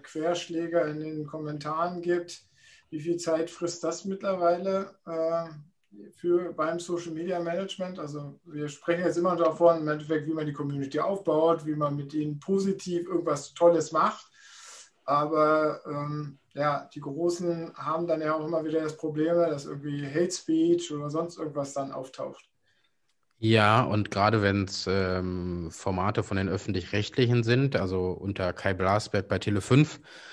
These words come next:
Speaker 2: da konnte man theoretisch auch alles löschen und, äh, machen, was man will, weil es ein privat geführtes Unternehmen und wenn die keine Lust haben auf irgendwelche Kommentare, dann ist es zwar, kann man sich darüber streiten, wie man da jetzt professionell damit umgeht, aber ein Geschäftsführer kann natürlich sagen, „Lösch das einfach, schalt das aus, ist mir egal.“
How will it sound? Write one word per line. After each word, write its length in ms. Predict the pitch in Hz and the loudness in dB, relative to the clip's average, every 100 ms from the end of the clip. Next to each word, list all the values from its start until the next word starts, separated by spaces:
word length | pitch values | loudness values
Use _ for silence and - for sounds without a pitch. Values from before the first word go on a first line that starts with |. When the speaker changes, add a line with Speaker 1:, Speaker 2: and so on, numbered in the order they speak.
| - - | -18 0
Speaker 2:
da 100 | 98 | 2
konnte 300 | - 117 110 | 4 2 2
man 180 | 104 98 | 0 0
theoretisch 500 | - 98 107 117 104 | 0 0 0 0 0
auch 140 | 87 | 2
alles 300 | - 127 110 | 4 4 4
löschen 440 | 95 107 - 165 143 - - | 6 6 8 6 4 -4 -6
und, 360 | 104 107 101 - | 2 2 2 0
äh, 80 | 104 | 2
machen, 360 | 104 - 113 | 4 4 4
was 200 | 104 104 | 4 4
man 240 | 107 101 92 | 4 2 4
will, 280 | 98 139 127 | 4 6 4
weil 100 | 92 | 2
es 100 | 101 | 0
ein 120 | 92 | -4
privat 480 | - 92 90 95 - | -4 0 2 2 -2
geführtes 460 | - 104 98 92 | -6 -6 -4 -4
Unternehmen 520 | 92 92 90 90 120 | -2 0 2 2 4
und 160 | 127 95 | 2 2
wenn 160 | 92 92 | 0 0
die 120 | 92 | -2
keine 220 | 92 92 | -2 0
Lust 300 | 92 - - | -2 -2 2
haben 240 | 113 110 | 2 2
auf 120 | 92 80 | 0 -2
irgendwelche 360 | 101 95 - | -2 -2 -4
Kommentare, 720 | - 92 85 90 107 135 143 - - - - - _ - | -6 -6 -2 2 4 4 4 0 -18 -18 -20 -20 _ -2
dann 120 | 107 | 2
ist 120 | 113 | 2
es 140 | 117 - | 0 2
zwar, 680 | 104 98 95 90 85 73 78 | 6 8 8 6 2 -4 -6
kann 160 | - | -2
man 100 | 101 | 0
sich 140 | 98 - | 0 0
darüber 280 | 98 95 92 | 2 4 2
streiten, 480 | 95 104 117 110 | 4 4 4 2
wie 80 | 101 | 2
man 160 | 98 98 | 2 2
da 60 | |
jetzt 160 | 95 - | 0 -2
professionell 520 | - 101 104 98 101 | -4 -2 -2 0 2
damit 200 | 101 98 | 2 0
umgeht, 420 | - 110 117 135 | 0 0 4 2
aber 440 | 78 98 98 95 - | 2 2 4 2 0
ein 280 | 92 92 92 | -4 -4 -4
Geschäftsführer 540 | 92 90 - 107 107 | -4 -6 -6 -2 0
kann 140 | 107 | 0
natürlich 240 | 107 104 98 | -2 -2 0
sagen, 160 | 104 | 2
„Lösch 260 | 104 117 - | 4 2 2
das 220 | 82 - | -2 -2
einfach, 360 | 82 87 - 101 | -8 -8 -6 -4
schalt 320 | - 92 98 | -2 -2 0
das 180 | 98 - | 0 0
aus, 300 | - 107 - | -4 -4 -4
ist 200 | 104 - | -6 -4
mir 120 | 101 | -4
egal.“ 580 | 90 92 98 117 160 180 | -2 0 2 4 2 0